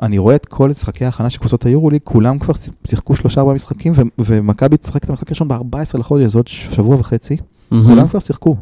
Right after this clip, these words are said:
Speaker 1: מלא משחקים, חוץ מצסקה, כולם. אה, וכולם משחקים גם נגד קבוצות מקומיות.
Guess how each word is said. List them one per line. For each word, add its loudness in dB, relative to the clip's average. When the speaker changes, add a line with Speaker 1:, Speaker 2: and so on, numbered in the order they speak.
Speaker 1:
מלא 2
משחקים, -4
חוץ -6
מצסקה, -4
כולם. -4
אה, 0
וכולם 0
משחקים -8
גם -6
נגד -2
קבוצות -8
מקומיות. -4